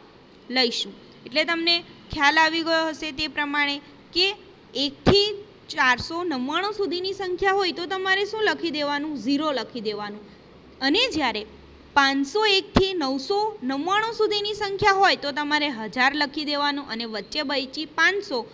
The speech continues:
તો પાંચસો માટે પછી કઈ આવશે? હજાર આવશે. તો ચાલો તેના આધારે અહીં, અ, એક બે સમજી લઈએ કયા વિધાનો સાચા લખ્યા છે અને કઈ ખોટા છે.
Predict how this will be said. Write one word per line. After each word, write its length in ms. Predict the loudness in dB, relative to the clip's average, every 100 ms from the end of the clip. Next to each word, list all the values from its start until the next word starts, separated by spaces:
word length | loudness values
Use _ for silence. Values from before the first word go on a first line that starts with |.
| -18
તો 100 | -14
પાંચસો 400 | -6 -6 -4 -2
માટે 280 | 2 2 2
પછી 200 | 0 0
કઈ 200 | 2 4
આવશે? 400 | 4 2 0 -4
હજાર 400 | -4 -6 -4 -4
આવશે. 280 | -4 -10 -16 -20 -20 -12 0
તો 100 | 6
ચાલો 300 | 8 8 6
તેના 240 | 4 4
આધારે 400 | 6 6 6 6
અહીં, 420 | 6 2 0 -4 -6 -20 -20 -20 -20 -20 -6
અ, 220 | 0 2 2
એક 160 | 0
બે 200 | 0 -2
સમજી 360 | 0 0 2 4
લઈએ 340 | 4 2 0
કયા 320 | -2 0 2 2
વિધાનો 500 | 2 0 0 0 -4
સાચા 420 | 2 2 6 6
લખ્યા 360 | 6 2 -4
છે 120 | -4 -6
અને 220 | -6 -4
કઈ 280 | -2 -2 -4
ખોટા 420 | 0 2 6
છે. 120 | 4